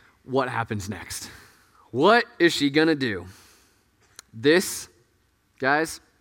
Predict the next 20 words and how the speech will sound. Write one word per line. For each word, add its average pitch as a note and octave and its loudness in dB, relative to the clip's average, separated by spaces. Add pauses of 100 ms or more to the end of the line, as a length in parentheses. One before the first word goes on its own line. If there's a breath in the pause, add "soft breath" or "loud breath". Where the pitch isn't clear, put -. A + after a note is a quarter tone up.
(520)
is A2+ -6
heartbreak. - -6 (1300)
This - -16
is A2+ -8
heartbreak A#2 -4
in A2 -6
its G2+ -10
truest A2+ -8
form. G2+ -6
I'm G#2+ -6
gonna A2 -6
pick A2+ -10
up A2+ -8
in A2+ -6
verse G#2+ -6
six. - -10
Read A2+ -8
with A2 -8
me A2 -6
there, G#2+ -8